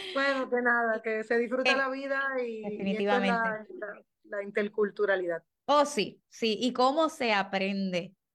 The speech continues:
Speaker 2: ¿Cómo se aprende si uno se da la oportunidad de,
Speaker 1: Sí.
Speaker 2: así como uno le da tanta importancia y valora de donde uno viene,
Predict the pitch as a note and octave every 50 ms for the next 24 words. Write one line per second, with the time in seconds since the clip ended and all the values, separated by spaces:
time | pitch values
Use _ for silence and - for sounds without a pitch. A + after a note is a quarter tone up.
0 | _ _ - - G3+ G#3+ G#3+ G#3+ - A#3 A3 G#3+ - G3+ G#3 A3 A3+ A3+ A#3+ A#3
1 | A3 - - A#3 A3 A3 A3 A#3 A3+ - B3 A#3+ A#3 A#3+ A#3+ A#3 A#3 A#3+ A#3 A3
2 | G#3 - A3+ G#3 G3+ G3 F#3+ F#3+ G3 G3 G3 G3 G3 - _ _ _ _ _ _
3 | _ _ - G#3 F#3 G#3 G3+ G3 F#3+ F#3 F3+ F3 F3 F3+ - - G3+ G3+ - G#3
4 | F#3+ G3+ A3 A#3 A#3 A#3+ A#3 A#3 A3+ A3 G#3+ G#3+ G#3 G3 F#3+ F#3 F3+ F3+ - -
5 | - A3+ G#3+ A3 A3 A3+ A3 G#3+ G#3+ G#3+ A3 G#3+ G#3 G3 A3+ A#3+ A3+ A3+ A3+ G#3
6 | G3+ G#3+ G#3+ G#3+ G#3 - A#3 G#3 G3 F#3 F#3 F#3+ G3+ G#3+ A3 A3 G3+ G3 F3+ F3+
7 | - - A3 G3+ G3 G3 F#3+ F#3+ F#3+ F3+ F#3+ F#3 G3 G#3 G#3+ G3+ A3 A3+ A#3 A3+
8 | G#3 F#3+ F#3+ A#3 -